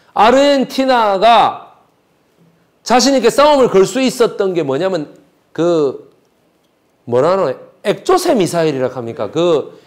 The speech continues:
액조세 미사일이 made by 프렌치예요. <laughs> 아시겠어요? 이 에비타가 만들어 놓은 거예요, 이게 다. 그때 영국의 첨단 무기라는 게 뭐냐면 수직이 착륙기거든.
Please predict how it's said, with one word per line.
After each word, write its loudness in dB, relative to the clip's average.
액조세 0
미사일이 2
made 0
by 0
프렌치예요. -4
<laughs> -20
아시겠어요? -6
이 0
에비타가 2
만들어 0
놓은 -4
거예요, -6
이게 -10
다. -14
그때 0
영국의 2
첨단 2
무기라는 2
게 -2
뭐냐면 0
수직이 -2
착륙기거든. -4